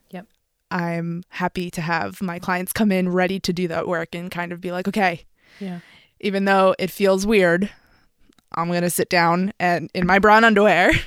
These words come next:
Speaker 1: Yeah.
Speaker 2: and let it happen."
Speaker 1: No, I
Speaker 2: So
Speaker 1: love that. I mean, so, I mean, you just, you give this amazing experience and you create this
Speaker 2: Thank you.
Speaker 1: comfortable space for people to have that growing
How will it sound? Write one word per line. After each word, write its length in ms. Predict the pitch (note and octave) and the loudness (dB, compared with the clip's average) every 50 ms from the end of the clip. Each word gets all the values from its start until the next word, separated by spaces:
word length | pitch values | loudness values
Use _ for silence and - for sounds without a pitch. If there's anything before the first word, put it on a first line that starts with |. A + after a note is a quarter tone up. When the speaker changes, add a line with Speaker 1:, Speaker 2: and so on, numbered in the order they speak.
| - _ - | -10 _ -10
Speaker 1:
Yeah. 240 | E3+ G#3 A3+ F3+ D3+ | -6 -6 -6 -4 -4
Speaker 2:
and 200 | G3+ G3 F#3 F3+ | -4 -6 -4 -6
let 120 | F3 E3+ F3 | -6 -6 -6
it 140 | G3 G#3 - _ _ _ _ _ _ _ _ _ - | -6 -8 -8 _ _ _ _ _ _ _ _ _ -10
happen." 260 | A#3 C4 - - - - - _ | -10 -8 -8 -10 -14 -14 -12 _
Speaker 1:
No, 80 | G#3 G#3+ | -4 -2
I 60 | G#3 | 0
Speaker 2:
So 100 | G3+ G3+ | 0 2
Speaker 1:
love 160 | G#3+ A#3+ A#3+ F3 | 2 0 0 -2
that. 220 | D#3+ - - - | -8 -14 -12 -10
I 80 | - E3 | -6 -6
mean, 160 | F3+ F3 E3 | -4 -4 -4
so, 160 | D#3 - F#3 E3+ E3+ - | -6 -6 -6 -6 -6 -6
I 40 | E3+ | -6
mean, 280 | E3+ E3+ E3 D#3 D3+ D3 | -6 -6 -6 -6 -6 -6
you 120 | D#3+ D#3+ | -8 -8
just, 300 | D3 D3+ D3+ - - - | -8 -8 -10 -10 -8 -8
you 80 | D#3 D3 | -10 -8
give 220 | D3+ D#3+ D3+ D3 | -6 -8 -8 -8
this 160 | D#3+ D3+ - | -10 -10 -8
amazing 380 | D#3+ D#3 D#3 D#3 D3 D3+ D3+ D3+ | -8 -6 -8 -8 -8 -8 -10 -10
experience 640 | - - - - D#3+ D#3+ E3 D#3 D3+ D3+ D#3 - E3+ | -10 -12 -10 -8 -8 -6 -6 -6 -8 -10 -10 -10 -10
and 260 | D#3 D#3 D#3 D#3 D3 | -10 -8 -10 -10 -10
you 80 | D3+ | -12
create 380 | D3 - - E3+ D3+ D3 D3 - | -12 -10 -8 -8 -8 -8 -8 -10
this 120 | - B3+ B3 | -10 -10 -8
Speaker 2:
Thank 40 | - | -8
you. 60 | - | -8
Speaker 1:
comfortable 400 | - D#3+ A3+ G3 - D3+ C#3 C3+ | -8 -8 -8 -10 -12 -12 -12 -12
space 340 | - - - D#3 D#3+ D#3 - | -12 -8 -8 -6 -6 -8 -8
for 160 | - D#3+ D3+ | -12 -12 -14
people 320 | - - D#3+ - - C#3+ C#3 | -12 -12 -12 -12 -12 -14 -12
to 140 | - - D3 | -10 -12 -10
have 360 | - - D3+ D3+ D3 C#3+ C#3+ | -6 -4 -4 -4 -4 -4 -6
that 280 | C#3+ C#3+ C#3 C3+ - - _ _ _ _ _ _ _ _ _ _ _ E3 | -8 -8 -8 -10 -12 -14 _ _ _ _ _ _ _ _ _ _ _ -14
growing 600 | D3 E3 D#3+ D#3 D3+ D#3 D3 C3+ C3 B2 B2+ - | -4 -2 -2 -2 -2 -2 -6 -8 -10 -12 -14 -16